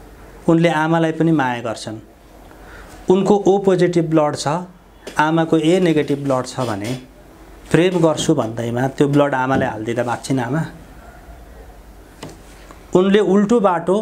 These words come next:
हिँडिराखेका छन्, यसले रक्तपात हुन्छ। यो मुलुकमा ज्वाइँको विषयमा अब नागरिकता, हिजो चालिस लाख नागरिकता दिएको बारेमा गगन थापाले काहीँ बोलेको छ त?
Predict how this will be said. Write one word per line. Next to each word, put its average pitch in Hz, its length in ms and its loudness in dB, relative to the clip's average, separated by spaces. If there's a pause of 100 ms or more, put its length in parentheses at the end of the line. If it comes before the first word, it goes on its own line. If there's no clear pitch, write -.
(640)
हिँडिराखेका 127 640 0
छन्, 110 200 -8
यसले 139 220 0
रक्तपात 180 560 0
हुन्छ। 104 220 -8 (1200)
यो 185 180 4
मुलुकमा 185 480 2 (840)
ज्वाइँको 202 440 2
विषयमा 196 500 2
अब 175 240 0
नागरिकता, 175 500 0 (140)
हिजो 165 380 0 (760)
चालिस 226 420 0
लाख 226 200 2
नागरिकता 202 480 0
दिएको 190 320 -2
बारेमा 180 320 0
गगन 175 280 -2
थापाले 139 340 -2
काहीँ 180 260 -2
बोलेको 170 320 0
छ - 160 -4
त? 254 320 -2